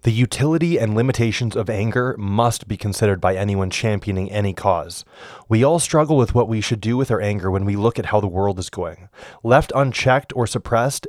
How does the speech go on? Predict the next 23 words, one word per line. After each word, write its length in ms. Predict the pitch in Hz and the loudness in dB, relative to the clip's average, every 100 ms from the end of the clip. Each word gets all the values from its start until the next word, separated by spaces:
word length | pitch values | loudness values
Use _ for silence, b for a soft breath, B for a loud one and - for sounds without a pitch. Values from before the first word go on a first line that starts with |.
| - | -4
anger 420 | 120 151 147 151 | -2 0 0 -2
pushes 500 | - 143 143 156 131 | 0 -2 0 0 0
and 160 | 110 | -2
justifies 720 | 101 120 117 123 - 113 113 | 0 0 0 -2 0 0 0
toxic 500 | - - 120 - 127 | -2 0 0 0 -6
polarization. 960 | - 120 110 101 95 95 92 - 71 - B B B B | -2 0 2 2 0 -2 -4 -8 -12 -18 B B B B
I 120 | 123 | 0
recognize 560 | 123 156 202 156 151 120 | 2 2 2 2 2 2
the 80 | 127 | 2
pattern 340 | 117 123 123 | 4 4 2
of 80 | 98 | -2
anger 420 | 104 113 117 104 92 | -2 -2 0 0 0
as 180 | 101 | 0
it 120 | 95 - | -2 -6
came 260 | 131 127 | -2 0
up 140 | 120 107 | 0 0
around 240 | 104 101 | 0 0
environmentalism, 1040 | 101 87 107 110 107 98 101 90 85 85 85 | -2 0 2 4 2 0 -2 -2 -4 -10 0
vaccine 540 | 110 - - 123 113 | 0 0 -4 -2 0
mandates, 480 | 95 87 85 87 - | 0 -2 -6 -10 -8
and 180 | 98 98 | -6 -2
their 80 | |
opposers, 680 | 98 - 117 107 87 - - | -2 2 2 2 -2 -8 -14